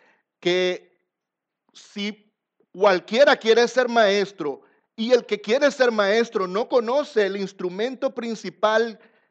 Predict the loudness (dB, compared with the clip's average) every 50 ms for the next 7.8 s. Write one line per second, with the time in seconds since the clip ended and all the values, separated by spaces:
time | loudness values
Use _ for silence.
0 | _ _ _ 2 2 4 4 4 4 4 4 2 -4 -4 -4 0 0 0 0 0
1 | 0 0 0 0 -2 -6 -8 -10 -10 -8 -4 0 0 0 0 -2 -4 -6 -4 -2
2 | -2 -2 -2 -4 -4 -2 -4 -2 -2 -4 -4 -2 0 0 2 4 4 4 4 2
3 | 2 -2 -2 -2 -4 -6 -12 _ _ _ _ _ _ _ _ _ _ _ _ _
4 | -4 -4 -4 0 0 0 0 0 0 0 -2 -2 -2 -4 -8 -4 -4 -2 -2 0
5 | 2 2 4 4 4 2 2 0 -2 0 0 -2 -2 -4 -8 -10 -10 -12 -6 -4
6 | -4 -2 -2 -2 -4 0 0 2 4 2 2 2 0 2 4 4 4 4 2 0
7 | 0 0 -4 -4 -4 -4 -6 -6 -4 -6 -8 -12 -18 -20 -20 _